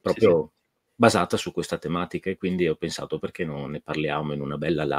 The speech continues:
Speaker 1: live con tutto il nostro pubblico?" E vedo che, eh, siamo già in abbastanza e vado a salutare la nostra entessa che non manca mai,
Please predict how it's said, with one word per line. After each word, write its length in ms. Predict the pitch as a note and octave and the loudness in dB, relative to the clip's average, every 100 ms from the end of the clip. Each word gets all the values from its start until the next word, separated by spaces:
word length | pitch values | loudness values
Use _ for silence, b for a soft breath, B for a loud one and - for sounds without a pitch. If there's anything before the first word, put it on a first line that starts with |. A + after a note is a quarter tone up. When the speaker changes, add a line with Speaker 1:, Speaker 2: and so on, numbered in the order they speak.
| D#2 | 2
Speaker 1:
live 400 | E2+ D#2+ D#2 C#2+ | 0 0 -2 -2
con 440 | - C#2+ C2+ C#2 B B B - | -2 -4 -4 -10 B B B 2
tutto 260 | E3+ - | 6 10
il 80 | G#2+ | 10
nostro 360 | G#2 - - F2+ | 10 4 2 4
pubblico?" 600 | F3+ F#3+ A#3+ B3 B3+ B B B B | 6 8 8 10 8 B B B B
E 480 | - G3+ C3 A#2+ B2 | 6 10 12 12 12
vedo 240 | E3 G#2+ F2+ | 10 8 6
che, 540 | F#2+ F#2+ F2+ F2+ F2 - | 4 4 6 2 0 -8
eh, 120 | F#2+ | -8
siamo 320 | - G#2 F#2+ | -2 0 0
già 200 | G2+ G#2+ | 4 4
in 140 | G2 F#2+ | 4 2
abbastanza 680 | G#2+ D3 - G#2 A#2+ - | 2 2 4 4 4 4
e 80 | F#2 | 2
vado 320 | F2 E2+ E2 | 2 2 0
a 80 | D2 | 0
salutare 920 | - - G2 - D2+ E2+ E2+ D2+ - - | -2 -4 -4 -4 -2 0 0 0 -4 -4
la 140 | E2 | 0
nostra 360 | F#2+ B2 - G#2+ | 0 0 2 2
entessa 680 | F#2+ - B2 - - G#2 F#2+ | 2 2 2 2 2 2 2
che 100 | F#2+ | -2
non 140 | F#2 | 0
manca 340 | F#2 G2+ - | 0 0 -2
mai, 460 | F2 F2+ F2+ F2 | -2 0 0 -2